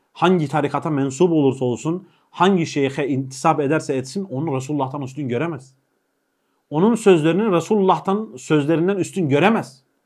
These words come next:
Kim olursa olsun. Şimdi adama hadis okuyorsun. Zaten bunu ehl-i sünnet cemaatler yapmaz genelde. Sapkın olanı, bid'at ehli olanlar yapar. Hiçbir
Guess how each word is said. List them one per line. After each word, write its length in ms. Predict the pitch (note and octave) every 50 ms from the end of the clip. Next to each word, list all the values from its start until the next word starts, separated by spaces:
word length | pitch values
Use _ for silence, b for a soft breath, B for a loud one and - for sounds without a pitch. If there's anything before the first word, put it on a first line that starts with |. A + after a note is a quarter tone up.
| _ _ _ _ _ _ _ _ _ _ _
Kim 160 | - C#4 D#4
olursa 300 | D4+ C4 G#3+ E3 B2+ A2+
olsun. 280 | A2+ F#2+ - - _ _ _ _ _ _ _ _ _ _ _ _ _ _ _ _ _ _
Şimdi 260 | - - A3+ A#3 A3+
adama 320 | G3+ G3+ G#3 A#3 A#3 G3+ -
hadis 220 | C#4 C#4+ C4+ -
okuyorsun. 500 | C4 - - F3 D#3+ C3+ C3 - - - _ _ _ - - _ _ _ _ _ _ _ _ _ _ _ _ _ _ _ _ _ _ _ _ _ _ _
Zaten 400 | D3+ F#3+ G#3 G3+ G#3 F#3+ F#3 F3+
bunu 160 | F#3 G3 E3+
ehl-i 240 | F3 F3+ F3 F3+ F3
sünnet 300 | - - F3 F3+ D#3+ -
cemaatler 440 | D#3 D3+ D#3+ D#3+ D#3+ D#3+ - E3+
yapmaz 400 | C3+ C3+ B2+ C3 D#3 F3 F3 -
genelde. 300 | - A#2 G#2 F#2+ F2+ F#2+ - _ _ _ _ _ _ _ _ _ _ _ _ _ _ _
Sapkın 460 | - - G3 F3+ - - G3+ G#3 F#3+
olanı, 300 | E3 C#3+ C3 A2 G2+ A2
bid'at 300 | C#3+ D#3 D#3 F#3 F#3 F3
ehli 200 | F#3+ E3+ E3+ F#3
olanlar 320 | F3 E3 E3 D#3+ E3+ F#3 D#3+
yapar. 300 | B2+ A2 - - _ _ _ _ _ _ _ _ _ _ _ _ _ _ _ _ _ _ _ _ _ _ _ _ _ _ _ _ _ _ _ _ _ _ _
Hiçbir 520 | - - C#4 - - - G3+ F#3+ D#3+ -